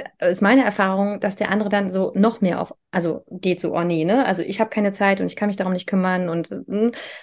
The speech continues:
Aber wenn man's in sich selbst erstmal anerkennt, weil das Ding ist ja,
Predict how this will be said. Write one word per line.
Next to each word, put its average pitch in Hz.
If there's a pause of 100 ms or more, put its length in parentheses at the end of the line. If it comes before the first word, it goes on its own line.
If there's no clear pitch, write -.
(260)
Aber 185
wenn 190
man's 190
in 190
sich 185
selbst 269
erstmal 165 (300)
anerkennt, 175
weil 185 (300)
das 190
Ding 226
ist 277
ja, 254